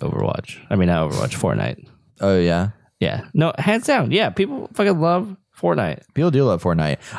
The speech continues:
Speaker 2: I think the public is, I think it's gonna w-, I think Fortnite's gonna win, but I think it should go to, like, Overwatch or something.
Speaker 1: Oh,
Speaker 2: But I think,
Speaker 1: yeah.
Speaker 2: like, quality of content's been a lot better.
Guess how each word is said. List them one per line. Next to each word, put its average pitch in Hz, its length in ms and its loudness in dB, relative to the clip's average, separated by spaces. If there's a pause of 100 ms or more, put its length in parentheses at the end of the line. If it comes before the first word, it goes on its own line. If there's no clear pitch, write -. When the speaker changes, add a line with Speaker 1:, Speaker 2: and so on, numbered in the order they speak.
Speaker 2:
I - 80 0
think 202 200 2
the 147 80 2
public 123 440 0
is, 107 160 2
I 113 160 0
think 175 160 2
it's 139 100 2
gonna 117 140 2
w-, 92 180 2
I 117 120 0
think 127 320 2
Fortnite's 110 340 0
gonna 92 140 2
win, 101 400 4
but 92 100 0
I 107 100 2
think 135 200 2
it 107 60 0
should 92 120 -2
go 92 100 4
to, 87 60 0
like, 80 180 2
Overwatch 71 500 0
or 73 60 0
something. 69 520 -2
Speaker 1:
Oh, - 260 -20
Speaker 2:
But 165 160 2
I 110 60 4
think, 123 200 0
Speaker 1:
yeah. 120 40 2
Speaker 2:
like, 104 180 2
quality 98 480 2
of 92 140 2
content's 87 480 0
been 131 120 0
a 127 60 2
lot 131 180 0
better. 143 380 2